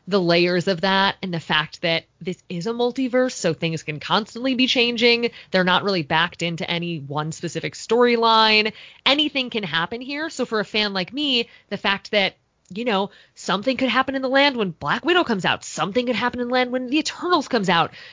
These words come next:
The fact that there is always going to be something exciting to go back for that other lands really haven't been afforded that exact situation beyond, like,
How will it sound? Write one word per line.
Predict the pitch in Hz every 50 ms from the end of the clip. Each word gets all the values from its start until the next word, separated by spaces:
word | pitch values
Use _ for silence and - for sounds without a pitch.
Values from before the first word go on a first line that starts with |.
| - -
The | 233 226
fact | - 233 214 220 -
that | 247 240 -
there | 214 208
is | 202 185 -
always | - 185 185 180 190 175
going | 156 180 175 170
to | 156
be | 165
something | 156 - 170 151 147 - 160 156
exciting | - 139 - - - 160 151 156 147 151 147 151
to | - - 180
go | 160 165 151
back | 143 - 139 135 143 - -
for | - 220 240 269 285
that | - 214 165 -
other | - 175 170 175 175 175
lands | 170 170 170 165 151 147
really | 165 156 160 160
haven't | - 165 156 156 151 147 - - - - - - _ _ _
been | - 175 170 165 - - -
afforded | - - - - 170 151 156 147 165 165 165 151
that | 143 143 143 - -
exact | 156 147 139 151 139 139 -
situation | - - - 160 - - 170 151 139 147 156 - 208 214 214
beyond, | 180 180 170 165 160 156 147
like, | 160 151 151 147